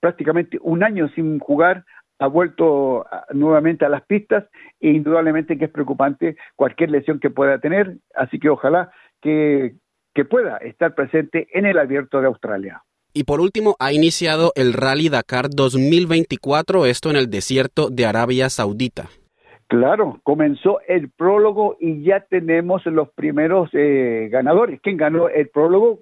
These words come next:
Speaker 1: Eso indica que va a ser el número uno de la primera etapa que se corre hoy.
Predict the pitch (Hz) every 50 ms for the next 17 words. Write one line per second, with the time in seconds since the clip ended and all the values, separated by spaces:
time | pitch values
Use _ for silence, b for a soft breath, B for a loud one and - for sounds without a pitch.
0 | - - - 156 156 - 165 151 147 165 156 190 170 - - 156 156 156 156 151
1 | - 170 180 165 b b b b 156 156 156 156 170 175 175 165 156 151 151 156
2 | 160 160 170 180 B B B B B 135 131 165 160 160 147 - 139 156 160 170
3 | 170 175 165 - - 156 147 170 175 170 - 175 160 - 170 151 - - 175 170
4 | 165 165 165 - _ _ _ _ - 233 226 208 180 143 120 B